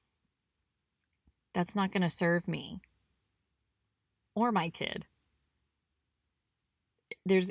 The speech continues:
a total different thing when you can go to someone and apologize and say, "I just didn't know what to do. I really thought I did my best."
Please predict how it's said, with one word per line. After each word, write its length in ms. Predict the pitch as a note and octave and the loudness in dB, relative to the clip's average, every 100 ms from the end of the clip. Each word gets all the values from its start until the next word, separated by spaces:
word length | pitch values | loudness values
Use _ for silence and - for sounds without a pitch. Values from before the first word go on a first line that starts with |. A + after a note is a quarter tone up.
| - - | -4 -6
a 80 | |
total 420 | E3 - G#3+ A3 G3+ | -6 2 2 4 2
different 400 | F#3+ F#3+ E3 - | 2 0 -2 0
thing 340 | E3+ D#3 D3 - - | 0 0 -4 -8 -8
when 140 | - G3+ | 0 2
you 100 | G#3+ | 2
can 180 | A3 F3 | 0 2
go 160 | D#3+ | 2
to 120 | E3+ | 2
someone 380 | F3+ F#3 F#3+ F#3 | 0 0 0 0
and 120 | D#3+ | 0
apologize 840 | D#3 - D3 D3 F3 G3 F#3+ G3 F#3 D#3 | -4 -2 -2 0 0 2 4 2 0 -4
and 200 | D#3 C#3+ | -4 -4
say, 460 | E3 D3 C#3+ D3 - - - _ _ A#3 | -4 -4 -6 -10 -14 -20 -20 _ _ -8
"I 80 | |
just 260 | A3+ C4 - | -6 -6 -4
didn't 220 | B3+ A#3+ | -2 0
know 100 | A#3+ | 2
what 200 | A#3+ A#3+ | 0 -2
to 100 | A#3 | -6
do. 380 | A3 A#3+ A#3+ A3+ | -4 0 2 4
I 80 | G#3+ | 4
really 360 | G#3 A#3 A#3+ | 2 0 0
thought 240 | A#3 A3 A3 | 0 0 0
I 100 | A3 | 0
did 200 | A3+ A3 | 0 0
my 160 | A3 | 0
best." 760 | A3 A3 A3 G#3+ F#3+ F#3 - | 0 0 2 2 2 0 -6